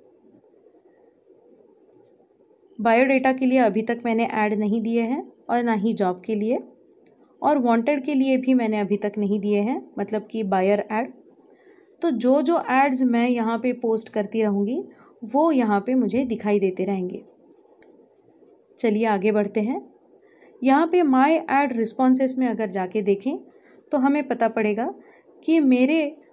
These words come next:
by ad response के लिए मुझे कौन से, कौन से लोगों से रिप्लाई आया हुआ है और उन्होंने दिया हुआ रिस्पॉन्स अगर मुझे ठीक लगे तो मैं रिप्लाई बटन पे क्लिक करके उनसे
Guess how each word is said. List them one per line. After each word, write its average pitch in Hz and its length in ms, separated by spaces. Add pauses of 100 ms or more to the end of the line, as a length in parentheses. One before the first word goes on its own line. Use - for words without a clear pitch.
(160)
by 240 260 (220)
ad 269 240
response 220 500
के 226 160
लिए 208 300 (480)
मुझे 240 280 (600)
कौन 247 260
से, 330 240
कौन 240 260
से 262 260
लोगों 233 380
से 285 200
रिप्लाई 233 460
आया 196 320
हुआ 185 280
है 180 180 (640)
और 285 160
उन्होंने 269 520
दिया 254 260
हुआ 269 240
रिस्पॉन्स 233 480
अगर 220 200
मुझे 208 340
ठीक 214 220
लगे 208 260 (580)
तो 277 80
मैं 285 220
रिप्लाई 240 380
बटन 233 320
पे 233 100
क्लिक 220 280
करके 208 360 (360)
उनसे 247 400